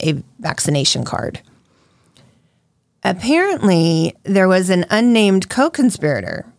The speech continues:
who had sent him a copy of a blank card electronically, and this person supposedly had top security clearance in the government. So somebody's in a lot of trouble. And they will not name this person.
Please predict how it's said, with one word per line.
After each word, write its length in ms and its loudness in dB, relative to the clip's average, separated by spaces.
who 140 4
had 180 2
sent 280 0
him 180 2
a 40 2
copy 460 -2
of 140 -2
a 80 2
blank 600 -2
card 400 0
electronically, 1040 -2
and 200 0
this 140 0
person 480 0
supposedly 600 0
had 340 -2
top 360 -2
security 480 0
clearance 580 -6
in 120 0
the 80 -2
government. 600 -8
So 200 -6
somebody's 440 0
in 80 2
a 120 4
lot 240 2
of 100 -2
trouble. 480 -6
And 220 0
they 100 2
will 180 2
not 180 0
name 220 2
this 140 0
person. 480 -6